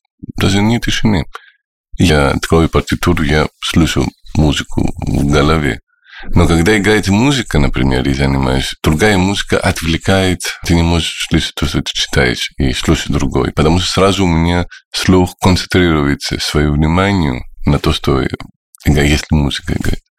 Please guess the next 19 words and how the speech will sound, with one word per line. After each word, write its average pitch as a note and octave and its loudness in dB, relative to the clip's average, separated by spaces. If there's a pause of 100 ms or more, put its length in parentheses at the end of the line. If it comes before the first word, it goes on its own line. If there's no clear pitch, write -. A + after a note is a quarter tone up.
(500)
Но G2 4
при G2+ 0
этом A#2+ 2
я D2+ 2
могу D2 0
сказать, D2 0
что - -2
я D#2+ 2 (640)
очень E2+ 2 (160)
люблю D#2+ 2
начинать D#2+ 0
свой C#2 -2
день B1 -2
с - -6
музыки. - -2 (440)
Я D#2+ 2
установил D2+ 0
недавно C#2 -2
колонки C#2+ -2